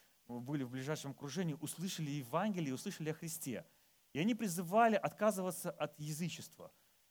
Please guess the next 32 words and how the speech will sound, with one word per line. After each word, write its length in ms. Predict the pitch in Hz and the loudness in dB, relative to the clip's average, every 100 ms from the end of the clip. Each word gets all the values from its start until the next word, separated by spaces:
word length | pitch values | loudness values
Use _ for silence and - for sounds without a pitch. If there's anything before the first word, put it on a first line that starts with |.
| _ | _
Ну 120 | 160 | 0
а 60 | 202 | 0
то, 120 | 262 | 2
как 160 | 247 196 | -2 2
на 120 | 208 | 4
местах 380 | 208 208 294 302 | 4 2 -2 -2
исполнялось, 800 | - - 139 123 101 87 - - _ _ _ _ | -4 -2 0 2 0 -4 -14 -18 _ _ _ _
собственно 280 | - 156 165 | -12 -4 -2
говоря, 240 | 165 185 156 | -2 2 0
это 120 | 156 | 0
же 80 | 131 | -6
ведь 160 | 165 | -4
не 100 | 185 | -4
их 80 | 202 | -4
проблема. 360 | 147 135 113 104 | -4 -4 -4 -4
Это 100 | 160 | -4
же 60 | |
самое, 220 | - 185 | -4 -4
как 100 | - | -6
сейчас. 320 | - 170 123 117 | -12 -4 -4 -4
Издаются 340 | 113 170 170 | -6 -4 -4
указы, 480 | 160 202 220 113 - - _ - | -4 2 0 0 -10 -16 _ -12
а 100 | 120 | -8
то, 80 | 185 | -6
как 100 | 170 | -6
их 80 | |
исполняют 440 | 170 - 180 180 170 | -10 -6 -2 -2 0
на 40 | |
местах, 380 | 165 165 220 214 | -2 0 0 0
это, 140 | 151 143 | -2 -4
ну, 240 | 156 147 | -6 -6
это 560 | 127 156 147 131 120 | -4 -2 -2 -4 -6